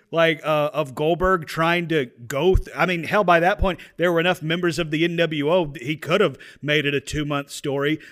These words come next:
but, like, could you imagine the buy rate if at Halloween Havoc, it's U-, United States champion, the undefeated, hottest thing in the business, Bill Goldberg, taking on Hollywood Hulk Hogan for the W C W slash N W O World Heavyweight Championship?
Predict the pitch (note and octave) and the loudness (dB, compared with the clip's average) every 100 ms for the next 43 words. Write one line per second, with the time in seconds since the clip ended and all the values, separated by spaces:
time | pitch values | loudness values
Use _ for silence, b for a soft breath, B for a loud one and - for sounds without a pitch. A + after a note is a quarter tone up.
0 | B - B2 E3 E3+ D#3+ D#3 - F#3 F3+ | B -8 2 2 4 0 -2 -8 -6 0
1 | D#4+ B3 A3 B3+ C4+ A#3 F#3 C#3 A2 B2+ | 0 2 0 0 0 0 0 -2 -6 0
2 | D#3+ F#3+ G#3 G#3+ - b _ - F3 E3+ | 2 4 4 2 0 b _ -6 -4 -2
3 | D3 F3 F#3+ G3 E3+ E3 F#3 F#3+ F#3 D3+ | 0 2 4 2 0 0 0 0 -4 -6
4 | D3+ C3 A#2 A#2+ D#3 D3+ D#3 D3+ F3 G#3+ | -8 -12 -14 -12 -12 -10 -6 0 2 2
5 | - G#3 G#3 - F#3 F3+ F#3 E3 E3+ D#3 | 4 4 4 -2 -2 0 0 0 -4 -2
6 | F#3+ G3+ - F#3 F#3 E3 D3+ B B - | 2 2 4 2 2 0 -2 B B 0
7 | E3 G#3 G3 - G3 E3+ F3+ F#3+ F3+ E3 | 2 4 2 2 0 0 -2 -2 0 2
8 | F3 D#3+ D3+ C3 C#3+ F3 D#3+ E3 F3 D3+ | 2 -2 -8 -4 0 0 0 0 0 0
9 | C#3+ C3+ B B - F#3 F3 F#3 F3+ E3 | -2 -6 B B 2 2 2 0 0 0
10 | D#3+ _ _ D#3+ F3+ F#3 F3+ C#3+ E3+ F3 | -2 _ _ 4 4 4 2 2 2 2
11 | D#3 E3+ D#3 C3+ b b _ - E3+ E3+ | 2 0 0 -6 b b _ -4 0 2
12 | D#3+ - b E3+ C#3+ D#3+ E3 E3+ - E3+ | 0 -4 b -4 0 -2 -2 -6 -4 -2
13 | D#3+ D3+ - D3+ C#3 - E3 D#3+ D3+ D3+ | -2 -2 -2 0 0 -2 -4 -2 -2 -2
14 | C#3+ D3 C#3 C#3+ C#3+ B2+ A#2+ C3+ A#2 G#2+ | -2 -2 -2 -4 -4 -4 -4 -8 -8 -10
15 | - G2 | -12 -18